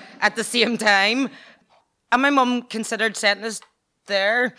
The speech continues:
So when the results were coming in from our eleven plus, um,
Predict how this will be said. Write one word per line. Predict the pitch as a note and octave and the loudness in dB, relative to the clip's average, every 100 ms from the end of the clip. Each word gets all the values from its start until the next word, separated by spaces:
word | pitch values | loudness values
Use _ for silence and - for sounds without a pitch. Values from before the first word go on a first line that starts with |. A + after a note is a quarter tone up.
| - - | -16 -12
So | - | -8
when | A3+ | -4
the | A#3+ | -2
results | A#3+ A#3+ C4+ - | -2 -2 -2 -4
were | A#3 | -8
coming | - A3 G#3+ | -4 -4 -2
in | G3+ G3+ | -4 -4
from | - G3+ | -8 -2
our | F#3+ | -2
eleven | F#3+ F3+ F#3+ | 0 -2 -4
plus, | E3 F#3+ G#3 - - | -6 -4 -2 -4 -4
um, | G3+ F#3 F#3 F3+ | 0 0 0 -4